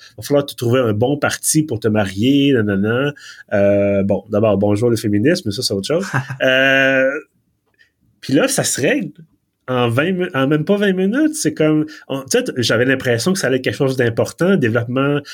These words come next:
Speaker 1: psychologique important chez les personnages, euh, tu sais, bon, euh,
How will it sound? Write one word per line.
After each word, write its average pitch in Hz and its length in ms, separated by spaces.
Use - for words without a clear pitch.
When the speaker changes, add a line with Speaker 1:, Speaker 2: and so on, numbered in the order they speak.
Speaker 1:
psychologique 120 600
important 117 440
chez 123 140
les 113 80
personnages, 127 840
euh, 107 640
tu 98 80
sais, 120 140
bon, 113 320
euh, 104 220